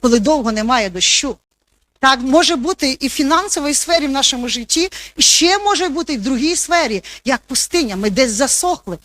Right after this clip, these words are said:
ми десь застряли, ми десь, знаєте, змарніли, як то кажуть. І нам потрібна свіжість, нам потрібен Господь, нам потрібна оця вода, нам потрібно знову і знову сіяти. Знаєте, як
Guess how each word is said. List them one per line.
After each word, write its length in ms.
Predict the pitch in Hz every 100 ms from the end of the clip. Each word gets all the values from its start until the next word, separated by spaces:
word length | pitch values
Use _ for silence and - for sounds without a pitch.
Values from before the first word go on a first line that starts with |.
| -
ми 120 | 220 247
десь 240 | 302 277
застряли, 680 | 262 277 - 349 370 311 180 _ _ _ -
ми 100 | 254
десь, 320 | 226 339 -
знаєте, 460 | 311 349 330 302 262
змарніли, 720 | 269 311 302 392 427 277 226
як 120 | 208
то 100 | 220
кажуть. 600 | 214 330 254 190 165 - -
І 80 |
нам 200 | 254 247
потрібна 520 | 240 277 359 359 208 202
свіжість, 680 | - 294 359 - 170 - - -
нам 240 | 269 277
потрібен 540 | 311 320 415 381 254 202
Господь, 680 | 233 - 381 320 202 -
нам 200 | 254 302
потрібна 560 | 277 330 403 403 311 277
оця 300 | 262 - 330
вода, 520 | 247 233 349 330 180 - -
нам 220 | 285 311
потрібно 720 | 277 339 415 427 392 240 220
знову 440 | 202 294 415 359 285
і 60 |
знову 400 | 262 311 392 269
сіяти. 600 | 262 - 403 330 202 -
Знаєте, 460 | 202 349 381 311 226
як 160 | 247